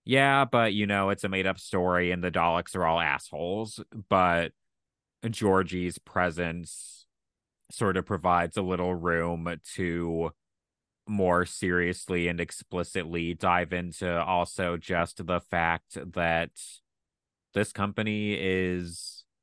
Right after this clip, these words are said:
basically creating consciousnesses and wiping them the fuck out every time that they reload the hologram program,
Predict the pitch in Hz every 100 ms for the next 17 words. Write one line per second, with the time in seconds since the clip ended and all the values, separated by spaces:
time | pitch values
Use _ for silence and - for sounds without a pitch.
0 | _ _ _ _ _ _ 95 95 101 95
1 | 101 98 - 98 92 95 98 101 90 95
2 | 92 101 - 98 95 - 98 95 95 92
3 | 92 - 87 87 87 85 85 82 - _
4 | _ - 90 90 95 92 95 92 - 95
5 | - 95 87 78 76 _ 92 92 90 -
6 | 90 85 87 85 92 87 85 82 _ 92
7 | 90 90 90 87 90 85 87 87 82 95
8 | 87 85 80 78 78 85 76 85 76 76
9 | 78